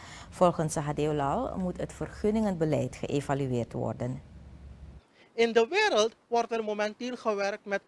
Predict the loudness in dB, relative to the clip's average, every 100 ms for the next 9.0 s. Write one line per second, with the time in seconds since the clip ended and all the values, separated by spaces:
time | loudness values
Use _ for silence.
0 | _ _ -2 2 0 0 0 -2 0 -4
1 | -6 -8 -10 _ _ -4 -2 4 6 6
2 | 8 6 6 _ _ _ _ 0 2 2
3 | 0 0 0 2 2 0 -2 0 0 0
4 | 0 0 0 -2 -4 -4 -6 _ -2 0
5 | 4 4 4 2 -2 -10 -8 -8 -8 2
6 | 2 2 0 -2 0 -2 -2 -4 -6 -2
7 | -4 -2 -6 -4 -4 -4 -2 -2 0 -2
8 | -4 -6 -6 0 -2 -2 -6 0 0